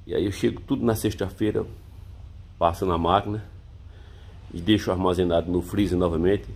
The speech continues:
Aquele saco que tá congelado, eu deixo ele de um dia pra outro, ele congelado.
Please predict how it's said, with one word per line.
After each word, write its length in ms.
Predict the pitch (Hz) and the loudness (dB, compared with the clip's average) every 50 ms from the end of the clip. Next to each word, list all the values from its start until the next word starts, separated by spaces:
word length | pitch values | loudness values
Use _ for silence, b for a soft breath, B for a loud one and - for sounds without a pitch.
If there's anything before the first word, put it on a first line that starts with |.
| - - - - | -16 -16 -14 -12
Aquele 280 | - - 123 104 92 | -4 -2 -2 -2 -2
saco 280 | - - 104 104 104 - | -2 0 0 0 0 -2
que 60 | 107 | -4
tá 120 | 90 - 98 | 0 0 0
congelado, 540 | 92 - 101 92 87 87 85 92 92 90 95 | 2 2 0 2 4 4 4 4 4 4 2
eu 60 | 92 | 0
deixo 240 | 92 92 90 - 98 | 0 0 0 -2 -2
ele 120 | 85 87 | -2 -2
de 200 | 85 82 78 90 | -4 -6 -4 -2
um 80 | 98 92 | -2 2
dia 160 | 90 101 95 | 2 2 2
pra 180 | 90 - 85 | 2 2 2
outro, 320 | 82 82 87 92 92 87 - | 2 4 4 2 2 0 -4
ele 80 | 90 | -6
congelado. 580 | - - 95 87 90 82 82 85 87 92 95 98 | -4 -4 -2 0 0 0 2 2 2 2 0 -4